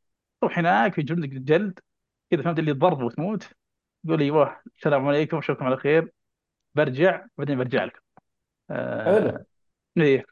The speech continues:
Speaker 1: فاللعبة فيه ضياع، بس إنه، آه، يعني مطبقة بشكل ممتاز إلى الآن.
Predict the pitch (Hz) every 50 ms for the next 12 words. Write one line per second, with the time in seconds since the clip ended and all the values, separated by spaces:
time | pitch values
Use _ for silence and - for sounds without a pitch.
0 | _ - 226 220 214 214 208 208 220 208 185 - 196 185 170 151 160 147 143 160
1 | 180 - - _ _ _ _ _ _ _ _ - - - _ - - - _ _
2 | _ _ _ _ - 185 185 - 208 202 208 202 185 165 147 170 170 156 151 139
3 | 131 107 90 90 90 - - _ _ _ _ _ _ _ - 156 160 170 165 156
4 | 160 175 151 135 151 147 143 127 - - 160 - 147 127 120 117 113 110 113 113
5 | 113 - - - 131 135 123 - 123 104 101 - _ - - - 135 123 117 117
6 | 117 101 98 110